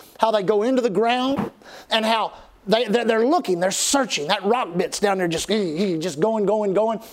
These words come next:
They even know how to drill laterally now. They can, they can drill under things and do that. And that rock bit's moving, and they're going, and they're going, and they're drilling. Then all of a sudden, they hit something. They hit something.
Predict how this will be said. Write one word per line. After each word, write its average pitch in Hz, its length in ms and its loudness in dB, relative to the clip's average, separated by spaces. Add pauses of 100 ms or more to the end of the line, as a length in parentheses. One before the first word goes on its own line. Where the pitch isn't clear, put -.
They 226 120 2
even 220 140 0
know 233 80 4
how 214 100 2
to 214 80 -2
drill 202 240 2
laterally 202 440 0
now. 139 200 -2
They 180 100 2
can, 180 160 -2 (240)
they 202 140 2
can 185 100 -2
drill 220 260 2
under 240 220 2
things 160 380 -2
and 175 100 2
do 220 140 4
that. 220 240 0 (160)
And 180 100 0
that 208 160 2
rock 208 300 0
bit's 208 240 0
moving, 226 300 2
and 214 100 2
they're 233 80 2
going, 226 320 2
and 214 100 0
they're 226 80 2
going, 226 240 2 (180)
and 214 140 2
they're 233 80 2
drilling. 226 280 0 (160)
Then 226 120 2
all 285 200 4
of 339 60 0
a 302 60 2
sudden, 254 260 0
they 247 160 2
hit 240 260 0
something. - 420 -2 (1160)
They 262 200 2
hit 302 240 0
something. - 400 -4